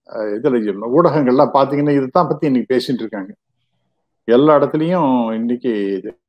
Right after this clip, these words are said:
கடுமையா இந்தியாவை பற்றி விமர்சனம் நடந்து கொண்டிருக்கின்றது. ஆகவே இது யாரோட தப்பு அப்படின்னா, சார், please understand, நம்ம ஒ-, ம-, ம-, first world war நடந்தது.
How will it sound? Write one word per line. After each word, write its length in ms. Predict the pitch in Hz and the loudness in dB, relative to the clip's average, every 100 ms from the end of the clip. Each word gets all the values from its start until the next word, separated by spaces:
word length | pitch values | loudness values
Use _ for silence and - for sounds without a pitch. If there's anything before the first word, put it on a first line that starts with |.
| - - | -20 -2
கடுமையா 440 | 139 165 180 - 170 | 2 2 0 -4 -2
இந்தியாவை 380 | 131 151 151 120 | 2 4 4 4
பற்றி 460 | 117 147 127 101 _ _ _ _ | 0 2 2 0 _ _ _ _
விமர்சனம் 440 | 123 151 139 139 | 0 0 2 -2
நடந்து 260 | 107 127 127 | 0 2 2
கொண்டிருக்கின்றது. 500 | 107 104 - 90 90 _ _ | 0 -4 -8 -10 -10 _ _
ஆகவே 380 | 117 139 208 160 | 0 4 4 4
இது 220 | 180 170 | 4 4
யாரோட 500 | 139 180 247 254 208 | 6 6 6 6 4
தப்பு 360 | 165 160 185 143 | 2 2 4 4
அப்படின்னா, 360 | 143 170 156 | 2 2 0
சார், 600 | 135 185 196 143 120 110 _ _ _ _ 214 | 2 0 2 2 2 -2 _ _ _ _ -4
please 160 | 214 | 0
understand, 600 | 175 165 160 170 135 117 | 0 0 0 0 0 0
நம்ம 560 | 117 120 123 123 180 143 | -2 -2 -2 0 0 0
ஒ-, 360 | 120 117 135 117 | -2 0 0 0
ம-, 240 | 110 110 107 | -2 -8 -12
ம-, 40 | - | -6
first 220 | 160 - | -6 0
world 280 | 240 208 165 | 4 4 6
war 240 | 147 131 | 4 4
நடந்தது. 560 | 123 113 151 131 104 | 2 0 2 4 2